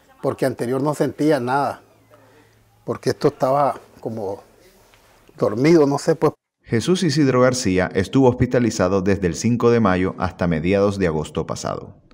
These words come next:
Speaker 2: Durante ese tiempo recibió terapias de rehabilitación en el centro hospitalario. A pesar de las terapias, el blufileño fue advertido que tendría problemas para volver a caminar, por lo que le regalaron una silla de ruedas.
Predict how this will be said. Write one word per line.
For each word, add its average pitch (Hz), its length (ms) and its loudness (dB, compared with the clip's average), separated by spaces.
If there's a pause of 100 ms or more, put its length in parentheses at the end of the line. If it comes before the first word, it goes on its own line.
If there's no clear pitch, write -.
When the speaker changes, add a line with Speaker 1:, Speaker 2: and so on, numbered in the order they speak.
(320)
Speaker 2:
Durante 92 400 -2
ese 131 160 0
tiempo 131 340 -2
recibió 98 440 -2
terapias 110 480 -2
de 87 100 0
rehabilitación 120 880 0
en 104 140 -2
el 85 120 -4
centro - 300 -6
hospitalario. 92 680 -4 (720)
A 82 100 -8
pesar 101 300 -2
de 101 80 0
las 101 160 -4
terapias, 87 580 -2
el 87 120 -4
blufileño 113 680 2
fue 120 160 2
advertido 127 500 0
que 113 80 0
tendría 107 400 0
problemas 110 480 0
para 90 200 2
volver 82 340 0
a 87 80 -2
caminar, 110 500 0 (320)
por 101 160 -2
lo 101 160 2
que 110 120 -4
le 110 100 0
regalaron 101 580 -2
una 98 280 0
silla 95 280 0
de 87 140 0
ruedas. 64 540 -6